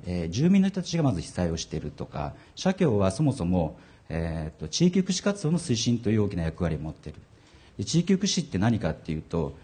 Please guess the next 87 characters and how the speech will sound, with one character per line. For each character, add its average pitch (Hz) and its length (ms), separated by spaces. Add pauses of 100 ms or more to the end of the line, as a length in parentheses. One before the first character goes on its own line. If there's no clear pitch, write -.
(300)
え 85 340
ー - 40
と、 95 60
よ 156 120
く - 80
そ - 100
の 92 80
ス 147 160
ロ 190 100
ー - 40
ガ 143 80
ン 101 60
な 95 100
ん 92 60
か 82 120
で 82 120
あ 87 80
る、 78 240
ま 101 100
あ、 - 20
簡 165 160
単 180 180
に 185 60
言 185 120
う - 20
と、 87 380 (180)
住 117 220
民 165 200
誰 175 180
も 98 160
が、 78 240 (140)
え 80 340
ー - 40
と、 - 180
安 160 220
心 175 180
し 170 80
て - 80
暮 156 160
ら 143 40
せ 139 100
る 131 80
街 117 220
づ 107 100
く - 100
り - 100 (640)
活 110 220
動 87 140
の 73 100
こ 95 120
と 85 340 (260)
だ 147 120
と 214 80
僕 127 180
は 90 80
思 82 100
っ - 20
て - 120
る 82 60
ん - 20
で - 80
す - 80
ね。 127 320
僕 135 160
も 143 100
と 147 80
も 139 60
と 135 80
社 127 100
協 123 160
マ 85 120
ン 80 40
で 78 80
あ 80 60
る 76 60
ん 76 60
で 69 80
す - 100
け 80 80
ど - 100
も、 82 260 (460)
で、 120 40
そ 185 140
れ 208 100
が 202 200
災 156 240
害、 156 300